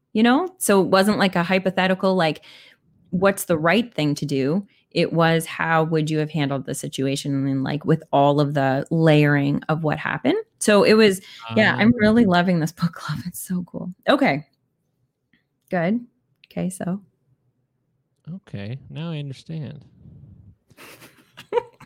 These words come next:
Speaker 2: I just feel like, um, the book club will have to evolve with the show as it
Speaker 1: Fair.
Speaker 2: as it would, like, step by step, week by week. So we'll take our time with that.
Speaker 1: Okay.
Speaker 2: What else
Speaker 1: Mas-
Speaker 2: you got?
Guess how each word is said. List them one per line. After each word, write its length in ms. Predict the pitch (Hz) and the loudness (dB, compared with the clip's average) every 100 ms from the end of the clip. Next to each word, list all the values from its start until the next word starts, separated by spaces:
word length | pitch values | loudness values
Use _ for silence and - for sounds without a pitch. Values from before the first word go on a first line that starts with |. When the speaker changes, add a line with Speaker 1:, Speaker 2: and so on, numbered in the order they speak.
| - | -6
Speaker 2:
I 20 | 220 | -4
just 140 | 247 - | -4 -6
feel 180 | 226 | -6
like, 320 | 208 202 170 160 | -4 -6 -8 -6
um, 460 | 156 151 151 143 - - | -4 -2 -4 -8 -14 -14
the 60 | |
book 260 | 123 202 - | -4 -4 -2
club 340 | 190 175 160 - | -2 0 -2 -10
will 120 | 139 143 | -2 0
have 160 | 156 | 0
to 180 | 156 143 | -2 -2
evolve 460 | 127 127 135 139 135 | -2 -2 0 0 -2
with 140 | 123 | -4
the 80 | 131 | -8
show 540 | - 117 107 110 110 110 | -6 -4 -2 -2 -4 -4
as 180 | 110 110 | -8 -6
it 140 | 113 | -6
Speaker 1:
Fair. 300 | - - 180 - _ _ 143 | -4 -4 -6 -12 _ _ -4
Speaker 2:
as 140 | 160 | -2
it 100 | 165 | -2
would, 480 | 135 151 147 151 143 | 2 6 6 6 2
like, 240 | 123 113 | -2 -4
step 320 | - - 143 | -12 -6 -6
by 140 | - 143 | -4 -4
step, 320 | 139 135 127 | -2 -4 -2
week 180 | 113 117 | -4 -4
by 160 | 123 | -8
week. 300 | 117 110 - | -8 -10 -16
So 180 | - 104 | -12 -8
we'll 120 | 123 202 | -6 -6
take 180 | 285 | -8
our 100 | 311 | -8
time 260 | 277 127 107 | -8 -6 -6
with 100 | 101 | -8
that. 200 | 107 160 - - _ _ _ _ | -8 -10 -14 -20 _ _ _ _
Speaker 1:
Okay. 180 | - 160 - _ _ _ _ _ _ _ _ _ _ | -6 -6 -8 _ _ _ _ _ _ _ _ _ _
Speaker 2:
What 120 | 175 | 2
else 140 | 214 247 | 2 2
Speaker 1:
Mas- 60 | |
Speaker 2:
you 120 | 220 180 | -2 -4
got? 180 | 156 | -6